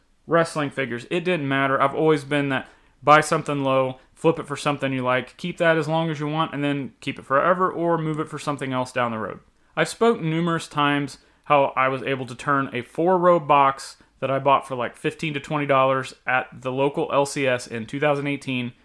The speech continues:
and I've turned that into the ever-evolving P C that I have today. Selling stuff I was not interested in, whether that was wrestling cards I didn't see that really fit my P C, or whether it was sports cards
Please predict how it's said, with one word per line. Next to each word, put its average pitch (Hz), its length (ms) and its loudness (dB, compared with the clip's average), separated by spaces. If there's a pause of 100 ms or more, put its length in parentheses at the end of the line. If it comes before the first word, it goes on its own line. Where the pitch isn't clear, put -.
(180)
and 151 120 0
I've 190 140 2
turned 202 280 2
that 175 220 0
into 151 300 -4
the 135 240 -4
ever-evolving 156 760 2
P 160 200 -6
C 139 360 -4
that 135 120 0
I 131 80 4
have 131 220 0
today. 113 300 -6 (400)
Selling 220 440 0
stuff 190 340 0
I 147 160 2
was 151 380 -2
not 190 240 0
interested 160 520 -4
in, 101 300 -8
whether 135 220 -2
that 131 180 2
was 120 120 -6
wrestling 139 440 -2
cards 135 300 2
I 135 80 -2
didn't 131 220 -6
see 131 480 -6
that 127 180 -8
really 123 220 -4
fit 131 200 -8
my 123 140 -6
P 123 180 -10
C, 120 220 -8
or 120 160 -6
whether 135 180 0
it - 80 -6
was 120 200 -14
sports - 420 -4
cards 160 400 2